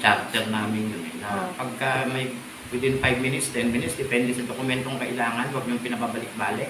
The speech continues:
Speaker 1: hanggat maaari.
Speaker 2: Mm-hmm.
Speaker 1: Kasi iniisip ko lahat taxpayer, so dapat ibalik natin sa seryosong, sinserong paglilingkod sa mga
Speaker 2: Mm-hmm.
Speaker 1: tao.
Speaker 2: Okay.
Speaker 1: Kasi sila nagpapasahod sa amin
Speaker 2: Oh.
Speaker 1: eh,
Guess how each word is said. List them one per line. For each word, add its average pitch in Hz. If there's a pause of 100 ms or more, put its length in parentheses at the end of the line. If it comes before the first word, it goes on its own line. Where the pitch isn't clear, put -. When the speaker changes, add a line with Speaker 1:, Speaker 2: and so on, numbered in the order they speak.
(120)
Speaker 1:
hanggat 110 (160)
maaari. 107
Speaker 2:
Mm-hmm. 202 (500)
Speaker 1:
Kasi 190
iniisip 185
ko 156
lahat 143
taxpayer, 120
so 120 (480)
dapat -
ibalik 156
natin 143
sa - (260)
seryosong, 123 (560)
sinserong 139 (560)
paglilingkod 143
sa 127
mga 113
Speaker 2:
Mm-hmm. 196
Speaker 1:
tao. - (280)
Speaker 2:
Okay. 233 (220)
Speaker 1:
Kasi - (100)
sila 139
nagpapasahod 131
sa 123
amin 139
Speaker 2:
Oh. 139
Speaker 1:
eh, 117